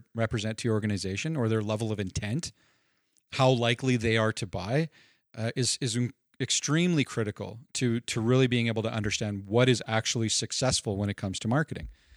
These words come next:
So the score is used to determine how much investment that you should make to close them. And sometimes you can base it on something like a lifetime value of the,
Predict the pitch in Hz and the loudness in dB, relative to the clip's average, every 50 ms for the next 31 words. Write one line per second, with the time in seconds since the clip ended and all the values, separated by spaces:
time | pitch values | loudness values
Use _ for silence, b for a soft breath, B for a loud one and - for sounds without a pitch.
0 | _ _ _ - - 131 127 120 120 - - - 156 170 175 156 143 123 107 - | _ _ _ -4 0 2 4 4 4 2 4 4 6 8 8 8 6 6 4 0
1 | - 117 120 131 135 131 - - 123 110 104 - - 120 117 117 113 104 87 113 | -2 2 4 4 4 4 2 -2 -4 -4 -4 -4 -2 0 0 0 0 0 0 0
2 | 113 113 110 113 110 - 123 107 101 110 110 113 - - 113 107 - - 110 110 | 0 0 0 0 0 -2 -4 -2 -2 -2 0 -2 -2 -2 -4 -6 -4 -4 -4 -2
3 | 107 - - 113 113 113 110 - - 117 - - 120 156 180 - - - - _ | -2 -2 -2 -2 -2 -2 -4 -4 -6 -8 -2 0 0 0 0 -2 -6 -12 -16 _
4 | _ _ _ _ _ _ _ _ _ _ - 117 113 - - 127 123 - 151 151 | _ _ _ _ _ _ _ _ _ _ -4 -2 0 2 4 2 4 6 6 6
5 | 143 131 139 - 143 123 107 117 110 117 113 - 127 120 113 107 110 107 107 110 | 6 4 4 2 2 2 4 6 4 4 4 2 0 0 0 0 0 -2 -2 -2
6 | 107 101 - _ _ _ _ _ _ _ _ _ - - - - 127 110 131 123 | -4 -6 -8 _ _ _ _ _ _ _ _ _ -12 -10 -4 -4 -2 -2 0 0
7 | 123 120 110 117 110 107 107 110 123 120 - - - 120 113 110 107 95 98 98 | 2 2 2 0 0 2 4 4 4 4 2 0 -2 0 0 0 0 -2 -2 -2
8 | 92 110 117 113 98 95 92 92 90 90 98 101 | 0 2 2 2 2 0 -2 -4 -4 -4 -4 -6